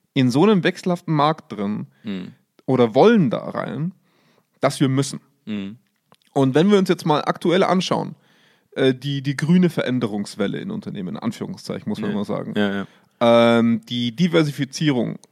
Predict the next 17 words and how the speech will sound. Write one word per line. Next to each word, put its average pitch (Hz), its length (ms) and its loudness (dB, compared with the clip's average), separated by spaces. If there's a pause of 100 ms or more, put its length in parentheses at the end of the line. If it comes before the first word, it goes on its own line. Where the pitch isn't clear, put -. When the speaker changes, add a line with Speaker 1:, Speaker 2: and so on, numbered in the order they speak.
Speaker 1:
von, 120 460 0
von 117 200 -4
Personal 117 680 2
in 113 200 -6
Führungsebenen. - 800 -8 (100)
Speaker 2:
Hm. 104 220 -6
Speaker 1:
Warum 160 340 4
passiert - 360 -4
das? - 260 -14 (500)
Was 165 200 0
ist - 180 -4
der 135 200 0
wirkliche 214 360 -2
Grund, 175 220 0
warum 156 140 -4
das 156 100 -6
passiert? - 400 -10